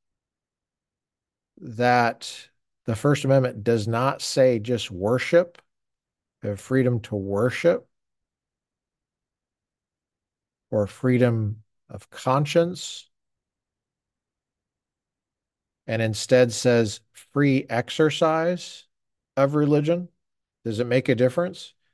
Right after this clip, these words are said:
Is free exercise wider as a concept than just worship, which sounds narrow?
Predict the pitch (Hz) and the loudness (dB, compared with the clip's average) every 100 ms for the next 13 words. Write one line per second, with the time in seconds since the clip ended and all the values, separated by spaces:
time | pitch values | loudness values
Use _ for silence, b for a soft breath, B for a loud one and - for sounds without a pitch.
0 | _ _ _ - 123 117 - 156 156 135 | _ _ _ -2 2 2 0 0 2 2
1 | 127 147 127 139 131 135 - _ - 110 | 2 0 2 4 4 2 -2 _ -10 -6
2 | 110 107 123 139 180 202 - _ _ _ | -2 0 2 2 0 -2 -8 _ _ _
3 | _ _ - 123 131 147 160 165 185 185 | _ _ -10 -8 -6 -4 -2 0 2 0
4 | - 131 127 127 120 98 113 139 185 202 | 2 2 4 2 0 -2 0 0 -2 -4
5 | _ 120 104 - 120 120 104 113 120 143 | _ -12 -10 -4 -2 -4 -4 -2 0 2
6 | 175 147 | 0 -4